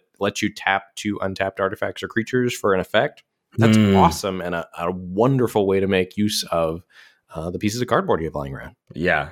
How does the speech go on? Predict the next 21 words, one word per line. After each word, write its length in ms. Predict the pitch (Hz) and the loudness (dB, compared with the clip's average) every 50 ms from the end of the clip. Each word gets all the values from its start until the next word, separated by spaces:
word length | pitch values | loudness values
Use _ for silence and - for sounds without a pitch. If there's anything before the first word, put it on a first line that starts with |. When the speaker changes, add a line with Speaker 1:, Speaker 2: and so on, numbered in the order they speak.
| - _ _ - | -12 _ _ -4
Speaker 2:
That 180 | - 180 - | -4 -2 0
makes 180 | - 220 240 240 | 2 2 2 4
me 40 | 277 | 4
wanna 140 | 277 233 196 | 2 4 2
talk 100 | 170 151 | 2 4
about 200 | 143 120 - - | 2 2 2 2
craft, 300 | - 123 113 104 - - | 2 4 4 4 2 0
which 120 | 98 117 | 0 0
I 60 | 123 | 2
think 260 | 123 - 202 196 - | 2 2 0 0 0
is 200 | - 160 139 - | 0 0 0 -2
great 380 | - - - 107 110 127 131 - | -4 -4 -2 0 2 2 0 -2
in 120 | - 113 | -6 -6
terms 300 | 98 - 110 107 104 92 | -6 -4 -4 -4 -4 -4
of 180 | 98 98 87 - - | -6 -8 -8 -8 -8
it's, 160 | - 123 - - - | -8 -8 -6 -6 -6
it's 120 | - - | -4 0
a 40 | 160 | 2
very 180 | 180 175 139 | 2 2 2
powerful 420 | - - - 98 98 101 - - 110 | 0 -2 0 0 0 0 -2 -4 -6
mechanic. 520 | 104 98 92 - 95 95 123 156 175 175 | -6 -6 -6 -4 -4 -4 -2 -4 -6 -8